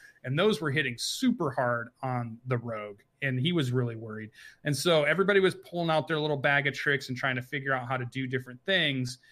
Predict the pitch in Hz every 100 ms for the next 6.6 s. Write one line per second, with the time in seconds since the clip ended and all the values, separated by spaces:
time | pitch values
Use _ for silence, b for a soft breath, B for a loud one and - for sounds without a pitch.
0 | b _ 147 185 180 233 190 143 170 160
1 | 151 143 131 - 131 123 131 127 127 -
2 | 143 135 127 131 123 117 113 113 131 156
3 | 160 - 147 127 127 127 123 123 135 123
4 | 120 b b _ 131 180 185 - 160 151
5 | 139 143 139 131 131 143 131 123 139 127
6 | 123 - 131 123 120